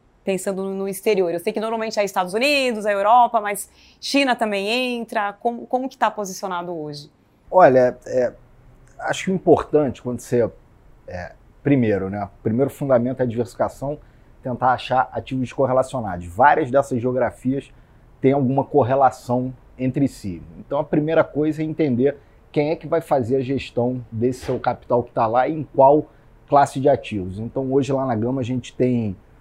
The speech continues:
Speaker 2: mais ou menos uns quarenta fundos, umas vinte estratégias. Então, quer dizer, o nosso trabalho é selecionar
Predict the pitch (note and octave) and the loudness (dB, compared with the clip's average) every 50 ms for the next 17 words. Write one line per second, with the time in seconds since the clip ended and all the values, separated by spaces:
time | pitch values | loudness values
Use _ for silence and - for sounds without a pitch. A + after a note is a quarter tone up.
0 | - _ _ _ _ _ - G#2+ A#2 A2 G2+ A2 A2 A#2 A#2+ A#2 G2 G#2+ A#2 G#2+ | -20 _ _ _ _ _ -8 -6 -4 -2 0 0 0 0 0 -2 -2 -4 -6 -6
1 | - - - A#2+ G#2+ G#2 G#2 A#2 B2+ B2+ A#2 - G#2+ - - - - B2+ D3 D#3 | -8 -2 2 4 4 4 4 2 0 0 -2 -2 -6 -6 -8 -8 -6 -6 -4 -4
2 | D3+ D3 C3 B2+ C3 B2+ B2 A#2+ A2+ - - - - - - - - - - A#2+ | -4 -4 -2 -2 0 0 0 -2 -4 -6 -12 -20 -20 -20 -20 -20 -20 -10 -6 -2
3 | A#2+ A2 F2+ F2 E2+ G#2+ C3 C#3+ C#3 - - - - C3 A2+ - - - A2+ B2 | -2 -2 -2 -4 -2 -2 -2 -2 -2 -6 -6 -2 2 2 2 2 0 0 0 2
4 | C#3 C#3+ C#3 B2 B2 C#3 C3+ C3 A#2+ - - - - B2 A#2+ A#2 - C3 B2 - | 2 2 2 0 -2 -2 -4 -4 -4 -8 -16 -14 -10 -10 -10 -8 -8 -8 -6 -6
5 | C#3 A#2+ G2+ G#2+ A2 G2 - - - - - - - _ _ - A#2+ B2 D3 D#3 | -6 -4 -4 -4 -6 -6 -8 -12 -20 -20 -20 -20 -20 _ _ -6 0 2 2 2
6 | - - - D#3+ C#3 A#2+ G#2+ B2 C#3+ D#3 D3 C#3 B2+ - - - C#3+ D3 D#3 D3 | 0 0 2 4 4 4 4 4 4 4 4 4 0 -2 0 0 2 2 2 0
7 | - - D#3 C#3+ A#2+ A#2+ C3 D3 D#3 D3+ | -2 0 0 0 0 0 0 0 -2 -2